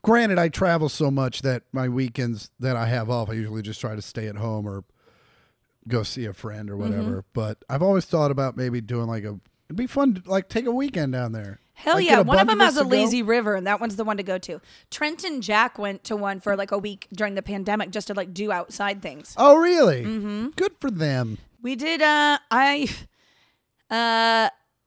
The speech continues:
Speaker 2: didn't get to gamble the last time I was in Vegas. I hadn't been,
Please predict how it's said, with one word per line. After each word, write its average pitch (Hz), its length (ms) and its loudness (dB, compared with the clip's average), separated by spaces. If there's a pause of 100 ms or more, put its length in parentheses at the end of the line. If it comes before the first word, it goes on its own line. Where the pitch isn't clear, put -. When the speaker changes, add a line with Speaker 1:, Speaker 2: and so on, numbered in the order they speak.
(280)
Speaker 2:
didn't 302 240 0
get 320 100 0
to 277 60 -4
gamble 262 280 0
the 247 60 0
last 226 240 4
time 226 120 -8
I 214 40 -2
was 208 120 -6
in 214 100 -4
Vegas. 214 500 2
I 233 80 -6
hadn't 214 360 4
been, 233 300 0